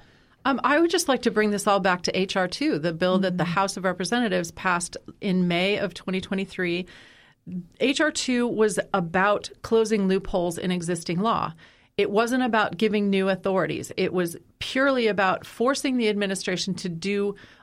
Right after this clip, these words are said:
Speaker 1: under current law what it didn't want to do by closing the loopholes. This bill in the Senate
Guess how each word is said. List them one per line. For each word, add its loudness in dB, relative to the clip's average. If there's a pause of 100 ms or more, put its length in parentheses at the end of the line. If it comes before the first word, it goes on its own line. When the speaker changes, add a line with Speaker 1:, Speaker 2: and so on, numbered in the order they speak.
(140)
Speaker 1:
under 2
current -2
law 4
what 2
it 0
didn't 2
want 2
to 0
do 0 (140)
by 0
closing 0
the 2
loopholes. -2 (840)
This 0
bill 4
in 2
the 2
Senate -2